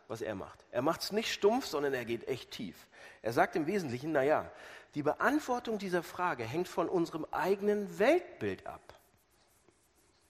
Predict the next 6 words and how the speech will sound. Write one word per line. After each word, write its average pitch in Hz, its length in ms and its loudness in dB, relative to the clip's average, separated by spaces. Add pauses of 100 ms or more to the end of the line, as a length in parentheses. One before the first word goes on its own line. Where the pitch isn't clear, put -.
(920)
Ne? 156 220 -8
Wird 139 140 -6
ein 156 80 -2
bisschen 143 200 -6
komplizierter 131 560 -6
hier. 92 240 -8